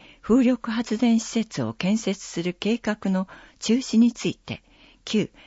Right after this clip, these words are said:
市内全世帯に物価高騰対策として緊急支援給付金を支給することについて。これら三項目は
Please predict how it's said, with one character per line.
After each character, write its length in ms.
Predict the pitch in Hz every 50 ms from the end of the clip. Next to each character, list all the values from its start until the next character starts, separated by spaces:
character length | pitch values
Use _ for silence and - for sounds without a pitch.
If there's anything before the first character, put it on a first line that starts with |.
| - _ _
市 200 | - - - 185
内 260 | 208 254 247 220 196
全 300 | - - - 202 254 262
世 180 | - - 254 240 - -
帯 180 | 226 202 170
に 140 | 139 131 120
物 220 | - - 156 156 _ -
価 140 | - 233 240
高 280 | - - 233 226 233
騰 300 | - _ - 226 220 220
対 240 | 220 - 220 214 220
策 240 | - - 214 - -
と 180 | - - 202 202
し 80 | -
て 240 | - - 180 190 190 - - - - - - - _
緊 220 | - 196 214 240
急 340 | 233 - - 240 233 220 - -
支 220 | - - - 185
援 240 | 208 233 262 254 226
給 260 | 226 - - 226 233
付 180 | 226 226 226 220
金 320 | 220 - 214 196 165 -
を 140 | - 117 90
支 180 | - - - -
給 200 | - 214 220 220
す 160 | - - 208
る 100 | 208 208
こ 140 | - 208 196
と 140 | - 196 190
に 140 | 185 185
つ 160 | - - - -
い 80 | -
て。 240 | _ - - - - _ _ _ _ _ _ _ _ _ _ _ - - _ _ - - _ _ _ _ _ _ _ _ _ _ _ _ _ _
こ 120 | - 247 277
れ 120 | 240 214
ら 240 | 185 165 135 - _ _ _ _ _ _ _ _ _ _
三 280 | - - 247 254 254 254
項 260 | - - 254 247 233
目 320 | 240 208 180 - - 139
は 240 | 131 123 107 -